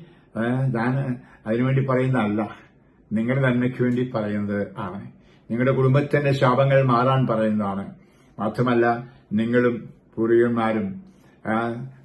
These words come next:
സഭ മുഴുവനും ഉണർന്ന്, പ്രത്യേകിച്ച് ഈ അവസരത്തിൽ നമ്മൾ ഒരു വലിയ കാലഘട്ടത്തിലൂടെ കടന്നു പോവുകയാണ്, ശക്തമാകുന്നതിനുള്ള മാർഗങ്ങൾ ഞാൻ പറഞ്ഞു തരികയാണ്. പ്രാർത്ഥനയും പരിത്യാഗവും വേണം. ആ,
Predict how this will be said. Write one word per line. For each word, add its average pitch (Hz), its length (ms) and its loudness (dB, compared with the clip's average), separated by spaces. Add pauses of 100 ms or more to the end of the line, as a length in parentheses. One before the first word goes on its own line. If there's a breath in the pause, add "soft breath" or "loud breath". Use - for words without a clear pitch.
(100)
സഭ 113 180 4
മുഴുവനും 131 640 4
ഉണർന്ന്, 120 460 2 (540 loud breath)
പ്രത്യേകിച്ച് 131 460 4
ഈ 143 40 6
അവസരത്തിൽ 135 640 4
നമ്മൾ 113 180 2 (180)
ഒരു 113 80 0
വലിയ 113 240 0
കാലഘട്ടത്തിലൂടെ 120 680 0
കടന്നു 113 260 -4
പോവുകയാണ്, 107 680 -2 (600 soft breath)
ശക്തമാകുന്നതിനുള്ള 127 920 2
മാർഗങ്ങൾ 113 480 -2
ഞാൻ 107 240 -2
പറഞ്ഞു 110 280 -4
തരികയാണ്. 107 440 -2 (580 soft breath)
പ്രാർത്ഥനയും 113 520 -2
പരിത്യാഗവും 127 640 2
വേണം. 98 260 -4 (600 soft breath)
ആ, 104 60 -4